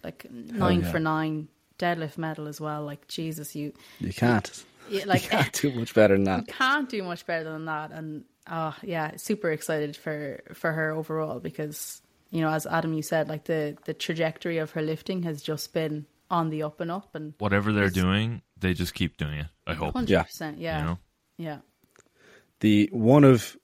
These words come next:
Speaker 2: I, I caught a good bit of the, the live stream, but one of the more exciting classes to me was this upcoming, the M one eighty-four plus category, 'cause you had two lifters, you had Claire and you had Regina, and on paper, very, very close.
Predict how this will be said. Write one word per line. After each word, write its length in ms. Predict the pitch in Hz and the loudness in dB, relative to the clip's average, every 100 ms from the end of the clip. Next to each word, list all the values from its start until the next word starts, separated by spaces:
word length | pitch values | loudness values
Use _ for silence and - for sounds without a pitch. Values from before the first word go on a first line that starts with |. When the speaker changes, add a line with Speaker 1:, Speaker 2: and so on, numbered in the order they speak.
| _ _ - - - - - - | _ _ -20 -12 -12 -12 -18 2
Speaker 2:
I, 160 | 120 123 | 4 6
I 120 | 117 110 | 4 2
caught 280 | 139 160 | 6 8
a 80 | 131 | 8
good 220 | - 127 | 6 4
bit 140 | 113 92 | 6 4
of 180 | 90 - | 2 2
the, 420 | 92 92 90 87 | 2 4 2 0
the 80 | - | 2
live 220 | 95 95 | 4 4
stream, 240 | 92 92 85 | 2 -4 -2
but 100 | 98 | 2
one 160 | 113 | 4
of 60 | 123 | 4
the 80 | 113 | 4
more 400 | 113 107 104 95 - - - - | 4 6 6 4 -4 -20 -14 -2
exciting 920 | 110 - - 120 131 110 98 95 90 | 0 2 8 8 8 6 2 0 -2
classes 480 | - 113 110 - 107 | 0 4 4 2 -4
to 120 | - | 0
me 240 | 98 113 95 | 4 6 4
was 200 | 87 90 | 2 0
this 220 | 101 - | 0 0
upcoming, 320 | 98 104 98 | -2 -2 0
the 120 | 90 | 2
M 140 | 95 110 | 2 2
one 180 | 101 87 | 2 2
eighty-four 440 | 98 92 - 85 | 0 0 -2 -2
plus 420 | - 107 - - - - - | 4 4 4 -2 -10 -20 0
category, 280 | 104 90 85 | 2 2 0
'cause 200 | 95 95 | -4 2
you 140 | 107 | 4
had 340 | 110 104 95 | 4 4 4
two 260 | - - 143 | 0 4 8
lifters, 360 | 127 135 87 87 | 8 6 2 0
you 80 | |
had 80 | 87 | -2
Claire 380 | - 117 104 95 - - - | 4 6 8 6 0 -20 -2
and 160 | 101 107 | 2 4
you 100 | 104 | 6
had 240 | 104 98 | 6 4
Regina, 540 | 104 90 113 110 90 87 - - _ - | 0 2 4 6 4 0 -8 -20 _ 2
and 360 | 101 92 90 - | 4 4 2 0
on 140 | 104 | 0
paper, 400 | 92 110 107 95 | 4 4 6 4
very, 520 | 80 85 98 98 95 87 | 2 4 6 8 6 4
very 300 | 85 82 82 | 0 0 -2
close. 480 | 95 80 - - | -2 -2 -2 -8